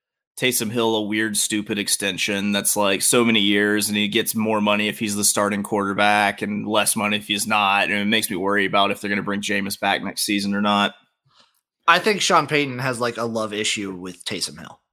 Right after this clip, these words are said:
Speaker 2: I think that's, that's pretty well documented at this point.
Speaker 1: Yeah, his forbidden love for a young Mormon boy.
Speaker 2: They probably soak from time to time.
Speaker 1: <laughs> They just soak.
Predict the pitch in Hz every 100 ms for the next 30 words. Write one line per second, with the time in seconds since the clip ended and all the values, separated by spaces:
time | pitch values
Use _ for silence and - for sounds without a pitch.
0 | _ 110 131 113 110 110 - - 117 -
1 | - _ _ - 147 120 107 98 104 95
2 | 101 98 82 78 87 80 80 69 - _
3 | _ _ - 110 104 95 110 104 - 123
4 | 107 110 107 107 104 101 110 98 101 107
5 | 104 101 104 101 104 98 101 - _ _
6 | _ _ _ _ _ - - - 156 170
7 | 131 110 - 107 110 - 113 110 - 117
8 | 107 107 104 107 - _ - 139 139 -
9 | - - - 120 101 -